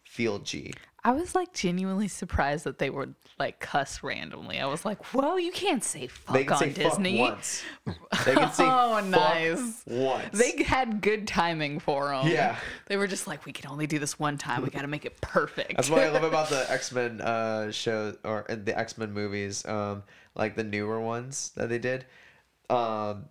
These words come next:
Speaker 1: what's it called? Uh, they're not connected to the M C U, but the cool thing about 'em was, is that they were, like, the last movies that Fox was allowed to do until, um, Disney now has the rights for 'em. That's why, like, Wanda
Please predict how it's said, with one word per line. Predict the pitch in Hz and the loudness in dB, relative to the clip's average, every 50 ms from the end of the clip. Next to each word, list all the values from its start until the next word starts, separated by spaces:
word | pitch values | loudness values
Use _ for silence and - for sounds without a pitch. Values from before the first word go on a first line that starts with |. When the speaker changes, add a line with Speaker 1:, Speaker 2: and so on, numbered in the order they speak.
| _ _ _ _ _ _ _ _ _ _ | _ _ _ _ _ _ _ _ _ _
Speaker 1:
what's | - 117 113 - | -6 -6 -4 -4
it | 117 | -4
called? | - - 107 101 98 101 98 - - | -2 -2 0 0 0 -2 -6 -6 -4
Uh, | 107 110 107 104 95 | -2 -2 -2 -2 -2
they're | 98 120 117 | -2 -2 -2
not | 123 135 151 151 | 0 -2 -2 -2
connected | - 160 156 151 151 160 147 | -2 -4 -4 -4 -4 -4 -4
to | 143 143 | -4 -4
the | 123 120 - | -4 -4 -4
M | 113 110 - | -4 -6 -6
C | - - 117 110 101 | -4 -4 -2 -2 -2
U, | 92 - - 104 117 147 - _ _ - | -2 -2 -4 -6 -8 -10 -14 _ _ -2
but | - 113 110 104 104 98 - - - - _ _ _ _ _ _ - | 0 0 0 0 0 -2 -4 -8 -14 -20 _ _ _ _ _ _ -4
the | 113 117 | -2 -2
cool | 113 - - 135 135 | -2 0 -2 -2 -2
thing | 139 151 135 131 | -2 -2 -2 -2
about | 123 110 110 110 113 113 | -2 0 0 0 0 0
'em | 110 107 104 | -2 -2 -2
was, | 104 104 104 98 113 | -2 -2 -2 -2 -4
is | 107 104 | -4 -2
that | 107 101 - | -2 -2 -2
they | 104 107 | -2 -2
were, | 104 104 | -2 -2
like, | 104 101 101 - | -2 -4 -4 -4
the | - 101 | -4 -4
last | 98 101 101 101 101 104 - - | -2 -2 -2 -2 -2 -4 -6 -8
movies | 104 104 101 95 98 101 98 107 | -8 -6 -6 -6 -6 -6 -4 -4
that | 107 98 95 - _ _ _ _ _ - | -4 -6 -6 -8 _ _ _ _ _ -20
Fox | - - - 107 101 101 - - - | -8 -2 0 0 0 0 -2 -6 -8
was | 117 107 107 | -6 -6 -4
allowed | 104 107 107 110 110 | -4 -4 -4 -4 -4
to | 120 117 | -6 -6
do | 107 107 107 113 117 123 123 - - - | -4 -4 -2 -2 -2 -4 -6 -10 -10 -12
until, | 110 107 104 - - 110 104 104 101 101 98 98 98 - _ _ _ _ _ _ _ - | -12 -10 -8 -4 -2 -2 -2 -2 -2 -4 -4 -6 -8 -12 _ _ _ _ _ _ _ -6
um, | 110 107 104 101 98 95 95 95 90 - - _ - 117 | -2 -2 0 0 -2 -2 -4 -8 -10 -14 -18 _ -10 -4
Disney | 110 110 107 98 101 104 107 107 107 | -2 0 0 -2 -2 -4 -4 -4 -4
now | - 104 104 98 | -2 -2 -2 -2
has | 101 110 104 98 101 | -2 -2 -4 -4 -4
the | 101 | -4
rights | 98 95 95 - - - | -2 -2 -4 -4 -6 -6
for | - 117 117 120 127 | -4 -4 -4 -2 -4
'em. | 139 147 151 - _ _ _ _ _ _ _ | -4 -6 -8 -12 _ _ _ _ _ _ _
That's | - 120 117 - | -2 -2 -2 0
why, | - 113 110 107 107 | 0 -2 -2 0 0
like, | 107 104 101 - | -2 -4 -4 -6
Wanda | 98 95 98 104 104 104 104 107 110 104 104 104 101 - | -6 -2 0 0 0 0 0 0 0 0 0 -2 -4 -4